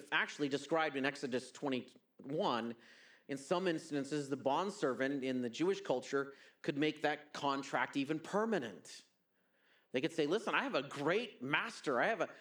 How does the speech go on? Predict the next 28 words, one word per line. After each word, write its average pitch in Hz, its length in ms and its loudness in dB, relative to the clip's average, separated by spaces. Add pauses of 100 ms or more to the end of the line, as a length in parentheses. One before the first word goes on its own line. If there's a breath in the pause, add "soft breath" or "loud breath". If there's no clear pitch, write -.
(240 loud breath)
I 135 40 4
have 143 100 -2
a 131 200 -2
great 165 360 0
Lord 143 600 0 (520 soft breath)
who's 165 200 -4
benevolent 135 640 2
and 120 100 -2 (140)
cares 220 280 2
for 170 120 -4
me 143 120 2
kindly, 170 480 2
and 135 80 4
I 180 80 4
can 143 180 0
make 147 200 2
this 139 260 0 (260 loud breath)
permanent." 185 920 -2 (1800 soft breath)
This, 151 140 -14
but 180 220 0
it's - 140 0
also 254 280 2
an 202 60 4
extremely 190 580 2
low 139 300 4
position 135 560 -2
in 120 120 0
society 98 880 -2